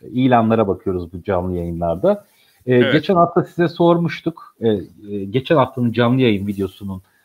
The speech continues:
Speaker 1: altına yorumlarda bırakın, ona göre bir şeylere, o tarzdaki ilanlara bakacağız dedik. Kafa kafaya giden bir aslında yorum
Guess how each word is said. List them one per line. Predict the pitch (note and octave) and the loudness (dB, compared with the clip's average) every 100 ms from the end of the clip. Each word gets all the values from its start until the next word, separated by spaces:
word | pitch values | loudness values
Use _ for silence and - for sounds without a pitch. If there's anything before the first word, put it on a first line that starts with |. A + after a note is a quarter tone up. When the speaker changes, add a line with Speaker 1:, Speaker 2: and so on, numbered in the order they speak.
| _ | _
Speaker 1:
altına | C#3+ D3 D3 D3 | 2 2 2 -4
yorumlarda | E3+ C#3 B2 A#2 G#2+ G2+ G2+ | 0 0 0 0 0 -2 -4
bırakın, | D3+ - F3+ G#3+ | -4 -2 -4 -4
ona | D3 B2+ | -2 -2
göre | G2+ E3 A3 - _ | 0 0 -2 -8 _
bir | C#3 | -10
şeylere, | - G#2+ G2 G2 - _ _ | -4 -2 -2 -4 -8 _ _
o | - G#3 - | -2 -2 0
tarzdaki | B2+ A2 F#2+ F#2+ G#2+ | 0 0 -2 -10 -6
ilanlara | G2+ F#2 F2+ F2+ E2 | -2 -2 -2 -4 -6
bakacağız | - - F2+ F2+ | -10 -8 -8 -8
dedik. | F3+ A#3+ _ _ _ _ | -10 -10 _ _ _ _
Kafa | - F#3+ B3 | -2 0 2
kafaya | F#3 - D#3 | 2 4 2
giden | C#3+ C#3+ C#3 C#3 | 4 2 2 2
bir | C#3 A2 | 0 0
aslında | A2 - C3 | -4 -4 -4
yorum | A2 C3 D#3+ A#2+ | 0 0 0 -2